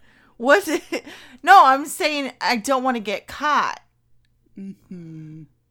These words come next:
Speaker 1: I probably shouldn't tell people to send me their D N A so I could use it for
Speaker 2: Well, listen.
Speaker 1: terrible
Speaker 2: Fo-, listen to your
Speaker 1: reasons.
Speaker 2: hearts, guys. All I know is that White Chicken sent us feathers, so I feel like we will need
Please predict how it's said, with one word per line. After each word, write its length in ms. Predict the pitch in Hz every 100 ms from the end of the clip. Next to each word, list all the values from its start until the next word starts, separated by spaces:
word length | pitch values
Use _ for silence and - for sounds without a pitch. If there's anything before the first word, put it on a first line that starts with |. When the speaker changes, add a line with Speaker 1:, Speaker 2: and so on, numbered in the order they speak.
| _ -
Speaker 1:
I 120 | 196
probably 360 | 202 226 220
shouldn't 360 | 208 - 190 165
tell 260 | - 208 208
people 340 | 202 180 143
to 80 | 160
send 240 | - 196
me 80 | 190
their 160 | 170 165
D 260 | 156 165
N 100 | 156
A 120 | 170 156
so 140 | -
I 100 | 151
could 200 | 151 165
use 280 | 156 160 151
it 180 | 160 -
for 340 | 139 123 123 -
Speaker 2:
Well, 420 | 214 220 240 277 - _ _
listen. 480 | 180 190 - 160 151 - _ _ _ _ _
Speaker 1:
terrible 400 | - 185 175 -
Speaker 2:
Fo-, 40 | 170
listen 360 | 196 180 233
to 60 | 240
your 140 | 247
Speaker 1:
reasons. 140 | 254 240
Speaker 2:
hearts, 360 | 190 160 -
guys. 420 | - 160 160 160 - - - _ -
All 240 | 185 226
I 140 | 240
know 500 | 247 233 220 214 208 -
is 200 | 175 170
that 420 | 175 165 160 156
White 380 | 156 160 175 196
Chicken 680 | - 214 208 202 202 202 208 _ _ _ _ _
sent 280 | - 180 180
us 200 | 185 -
feathers, 880 | - 285 226 175 160 165 170 - -
so 220 | - 175
I 100 | 170
feel 260 | 165 180 180
like 280 | 180 180 170
we 140 | 170
will 180 | 175 175
need 420 | 175 175 175 170